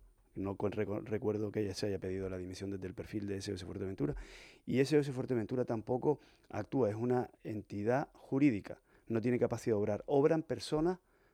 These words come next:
al amparo o bajo el, el paraguas de S O S Fuerteventura, pero todas las publicaciones que hace S O S Fuerteventura en redes las hace una persona que viene firmado quien lo hace, y es el autor, a pesar de que está en S O S Fuerteventura.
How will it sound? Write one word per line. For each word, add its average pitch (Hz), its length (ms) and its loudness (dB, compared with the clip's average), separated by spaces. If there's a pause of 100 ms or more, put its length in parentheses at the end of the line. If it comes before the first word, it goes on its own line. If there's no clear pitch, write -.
(160)
al 104 140 0
amparo 127 480 6
o 120 60 2
bajo 90 240 -4
el, 90 320 -6
el - 140 -8
paraguas 110 400 0
de 101 80 -4
S 95 160 -4
O - 20 0
S 101 160 -4
Fuerteventura, 107 480 -2
pero 117 220 2
todas 147 180 4
las 175 100 2
publicaciones 131 560 -2
que 113 120 -2
hace 104 260 -4 (320)
S 135 240 4
O 135 40 8
S 127 120 -2
Fuerteventura 107 560 0
en 92 80 -2
redes 139 300 2 (240)
las 98 180 0
hace 123 160 -2
una 135 160 4
persona 139 320 2
que 117 80 4
viene 123 200 4
firmado 110 500 4
quien 98 180 -2
lo 90 160 -2
hace, - 220 -12 (320)
y 110 100 0
es 101 100 0
el 110 60 0
autor, 104 400 4 (300)
a - 80 -8
pesar 98 240 -6
de 101 120 -4
que 104 60 -4
está 101 160 -6
en 101 80 -6
S 98 160 -6
O 95 60 -2
S 95 120 -10
Fuerteventura. 95 600 -6